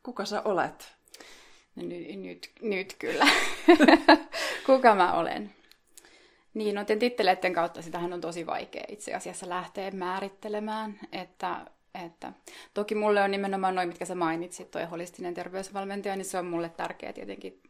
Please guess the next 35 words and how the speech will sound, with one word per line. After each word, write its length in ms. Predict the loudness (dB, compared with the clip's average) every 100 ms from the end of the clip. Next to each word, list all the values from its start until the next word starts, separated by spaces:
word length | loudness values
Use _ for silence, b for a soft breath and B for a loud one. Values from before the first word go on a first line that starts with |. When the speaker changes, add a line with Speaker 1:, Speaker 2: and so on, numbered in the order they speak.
| _ _ -14
Speaker 2:
mun 180 | -10
työidentiteetin, 1200 | -6 -4 -4 -4 -8 -8 -10 -10 -10 -10 -12 -16
kun 140 | -16 -16
mä 60 |
työskentelen 580 | -12 -12 -10 -12 -8 -4
ravinnon 400 | -4 -4 -6 -8
kanssa, 380 | -8 -8 -8 -10
niin 280 | -10 -12 -14 B B B B B B _
sitä 340 | -10 -8 -8
kautta. 500 | -6 -8 -8 _ -6
Ja 460 | -4 -4 -4 -6 -8 -16 _ _ _ _
pilatesopettajuus 1120 | -4 -2 -2 -6 -8 -6 -6 -6 -10 -8 -8 -6
on 100 | -4
ollut 260 | -4 -6
mulle 240 | -6 -6 -8
niin 180 | -10 -12
kun 300 | -14 -14 -16 B B B B B B -2
ne 160 | 0
opinnot 400 | 0 -4 -4 -6
ja 80 | -6
se 120 | -4
aika 260 | -4 -4 -4
elämässä, 400 | -4 -6 -10 -12
se 60 | -12
on 100 | -12
ollut 180 | -14
mulle 120 | -18 -16
tosi 200 | -14 -10
tärkeetä 520 | -8 -8 -8 -6 -6 -4
ja 80 | 2
luonut 360 | 4 4 0 -2
pohjan 360 | -2 -2 -6
tälle 240 | -10 -12 -12
kaikelle, 460 | -12 -12 -14 -14 -16 B -6
Speaker 1:
Mm. 280 | -4 -6